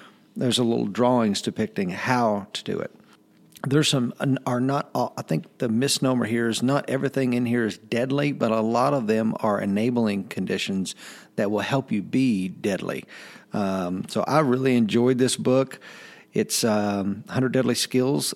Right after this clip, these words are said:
the seal Operative's Guide to Eluding Pursuers, Evading Capture, and Surviving Any Dangerous Situation. And, uh, I really enjoyed it, man. It's a quick read, you know, or you can just pick it apart as, as one at a time as things that, that interest you. So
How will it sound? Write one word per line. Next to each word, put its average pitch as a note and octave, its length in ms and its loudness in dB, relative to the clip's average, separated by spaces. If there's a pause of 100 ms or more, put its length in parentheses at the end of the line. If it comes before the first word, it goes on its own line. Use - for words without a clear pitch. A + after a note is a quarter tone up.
the - 80 -4
seal B2+ 540 0 (100)
Operative's A#2 540 -4
Guide A2+ 420 -2
to G#2+ 100 -2
Eluding G#2+ 440 -2
Pursuers, C3+ 640 0
Evading G2 380 -4
Capture, A#2 420 -4
and G2 200 -4
Surviving G2+ 560 -2
Any G#2 200 -2
Dangerous F2+ 440 -4
Situation. F#2 600 -4 (600)
And, G2 280 -2
uh, F2 280 -4 (160)
I A#2 100 -4
really A2+ 380 2
enjoyed A#2 340 2
it, G#2+ 100 0
man. G#2 240 -2
It's G#2+ 160 -6
a G#2+ 60 -6
quick - 320 -2
read, A#2+ 420 0 (800)
you A2 120 0
know, F#2 120 -2 (160)
or C3 220 0
you C3+ 140 0
can C3 120 -2
just A2+ 200 -4
pick - 180 -2
it A2+ 60 0
apart A#2 320 0
as, G2+ 240 -2
as G#2+ 340 -4 (200)
one A#2 260 -2
at G#2+ 80 -2
a G#2+ 60 -2
time A#2+ 480 0
as G2+ 280 -2
things A2 300 0
that, G2 300 -6
that G#2 140 -2
interest A2 440 -6
you. C#2 140 -4
So D#2+ 300 -8